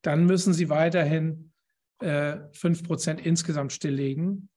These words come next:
obwohl die Stilllegungsverpflichtung ausgesetzt ist. Sonst kommen Sie an die Eco-Scheme-Prämie nicht ran.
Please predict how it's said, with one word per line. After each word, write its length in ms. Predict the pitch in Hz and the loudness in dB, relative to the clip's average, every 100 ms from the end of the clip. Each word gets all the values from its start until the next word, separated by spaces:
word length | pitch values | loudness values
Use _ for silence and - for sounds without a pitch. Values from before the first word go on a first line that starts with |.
| _ - | _ -10
obwohl 440 | 143 139 180 196 | -6 2 6 6
die 100 | 165 | 4
Stilllegungsverpflichtung 840 | 131 165 143 139 - 139 131 131 165 | 0 -2 -2 -4 -6 -8 -8 -6 -6
ausgesetzt 580 | 120 - 127 - - - | -8 -10 -12 -14 -20 -18
ist. 300 | - - _ _ _ | -18 -18 _ _ _
Sonst 280 | - 160 - | -4 -2 -2
kommen 220 | 170 160 | -2 0
Sie 120 | 156 | -2
an 100 | 151 | -4
die 120 | 147 | -4
Eco-Scheme-Prämie 760 | 160 135 143 - 131 143 135 127 | -6 -6 -4 -4 -6 -4 -2 -2
nicht 280 | 135 - - | -4 -8 -16
ran. 180 | 104 | -16